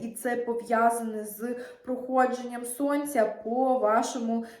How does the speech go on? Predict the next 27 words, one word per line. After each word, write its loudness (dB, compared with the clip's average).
дванадцятому 2
будинку. -4
Це 4
дім -6
такого 0
відлюдника, -4
це -4
дім -4
усамітнення, -4
це -2
дім, -2
коли 2
хочеться 0
дійсно 0
порефлексувати, 2
але 0
це 0
усамітнення 0
таке -2
не 0
критичне, 2
а -4
я 0
би 0
сказала, 0
добре 2
усамітнення. -10